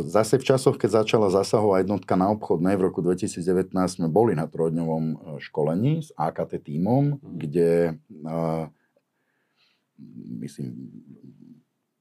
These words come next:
Speaker 1: veliaci alebo riadiaci alebo, alebo šéf A K T tímu aj so svojou kolegyňou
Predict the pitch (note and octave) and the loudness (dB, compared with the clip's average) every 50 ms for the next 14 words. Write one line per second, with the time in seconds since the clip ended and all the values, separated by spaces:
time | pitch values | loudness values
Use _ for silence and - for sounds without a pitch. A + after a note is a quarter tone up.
0 | _ _ C#2 D#2 F2 G#2 A2+ G#2 G#2+ G#2+ G#2 - - E2 E2 D2+ D2+ D2 C#2+ C#2 | _ _ -4 0 2 2 4 4 2 0 -2 -2 -2 0 0 2 0 -2 -2 -4
1 | C#2 D2+ D#2+ F2+ G2 F#2+ G2+ G2 F2+ - - F2 D#2 D2 D2 C#2+ C2+ C#2+ C#2+ C#2 | -2 -2 0 0 0 0 0 0 0 -2 -4 -4 -4 -2 -2 -4 -4 -4 -6 -6
2 | - D2+ D2 C#2 D2 - - - G#2 A#2 A2+ - - G#2 G#2+ - A#2 G#2+ - G#2 | -6 -8 -6 -6 -6 -4 0 2 2 2 0 0 0 -2 0 0 -2 -2 -2 -4
3 | - - F2+ F2+ G2 A2+ A#2+ B2+ C3 B2+ B2 B2+ _ _ - D#2 D#2+ D2+ D#2 D#2 | -4 -2 -4 -2 0 2 4 4 4 2 0 -2 _ _ -12 -10 -8 -6 -8 -8
4 | D2+ - E2 D#2 D2+ D2 - - G2+ G#2 G#2+ G#2+ A2+ G#2+ G#2+ G#2 G#2 G2+ | -8 -4 -2 -2 -2 -2 -2 -2 0 0 2 2 2 2 2 2 0 0